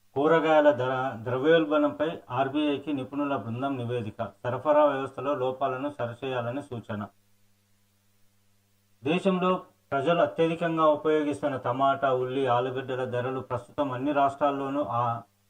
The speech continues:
ఆకాశాన్ని అంటుతున్నాయి. వీటికి వినియోగదారులు ఎక్కువ డబ్బులు చెల్లించాల్సి వస్తుంది. అంటే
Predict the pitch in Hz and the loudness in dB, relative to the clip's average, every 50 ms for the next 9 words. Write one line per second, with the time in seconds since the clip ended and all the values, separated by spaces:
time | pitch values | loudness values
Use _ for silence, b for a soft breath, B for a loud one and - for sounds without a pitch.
0 | _ - 123 123 - - - 202 196 196 160 139 139 139 131 123 123 120 135 127 | _ -4 -2 -2 0 2 2 2 2 2 2 0 0 0 -2 -4 -6 -6 -10 -10
1 | - 123 120 120 113 113 117 117 104 - _ _ _ _ _ _ _ _ _ _ | -8 -6 -4 -2 -2 -2 -4 -6 -10 -14 _ _ _ _ _ _ _ _ _ _
2 | _ - 131 160 185 185 190 180 - 190 190 196 180 151 147 156 170 175 175 180 | _ -2 0 0 0 2 0 0 4 6 8 8 8 6 2 2 2 2 2 2
3 | 160 170 175 160 156 151 151 151 151 151 151 160 170 196 196 - _ _ _ _ | 2 0 0 2 2 4 4 4 2 2 0 0 0 -2 -4 -8 _ _ _ _
4 | _ _ _ - 139 131 - - - 196 196 185 - 170 - - 175 170 160 - | _ _ _ -10 -10 -10 -6 0 6 6 6 6 6 4 2 2 0 -2 -2 -2
5 | 160 143 135 143 156 160 147 - 151 143 135 - 131 120 123 120 - - 156 147 | -2 -2 0 0 0 0 2 2 2 2 2 0 -4 -4 -4 -4 -4 -4 -6 -6
6 | 143 135 131 107 113 117 120 117 - 147 165 185 | -4 -4 -6 -8 -8 -6 -6 -4 -2 -2 -2 -2